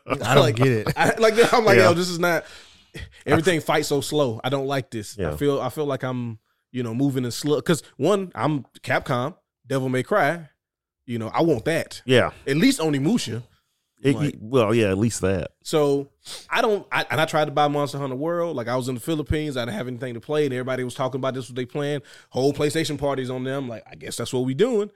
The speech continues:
Speaker 2: I download it. I play it. I'm like,
Speaker 3: Yeah.
Speaker 2: not bad. Like, I get it. I
Speaker 3: Yeah.
Speaker 2: see it, but not for me. So you won't hear me talk about Monster Hunter other than saying, like,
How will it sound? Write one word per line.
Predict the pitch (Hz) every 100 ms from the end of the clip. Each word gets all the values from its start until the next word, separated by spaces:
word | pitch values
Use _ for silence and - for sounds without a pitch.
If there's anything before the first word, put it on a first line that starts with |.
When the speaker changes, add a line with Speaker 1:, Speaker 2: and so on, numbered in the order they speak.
| - - _
Speaker 2:
I | 104
download | 104 131 151 156 160 170
it. | 156
I | 110
play | - 139 147
it. | 165 - -
I'm | 113 113
like, | 110 107 - _ _ _ _ _ _ _ - -
Speaker 3:
Yeah. | 65 104
Speaker 2:
not | 135 196 202
bad. | 208 208 240 - _
Like, | 151 156
I | 160
get | 151 160 160
it. | - -
I | 139
Speaker 3:
Yeah. | 143
Speaker 2:
see | 143 175
it, | 185
but | 127
not | 127 135
for | -
me. | 123 104 - _ _ _ _ _ _
So | - 139 131 123 _ _ _ _ _ _ _ _
you | 143 175
won't | 196 151
hear | 180
me | 180
talk | 147 120
about | 123 123
Monster | 127 123 117
Hunter | 123
other | 127 123
than | 120 120
saying, | 131 123 120
like, | 117 117 -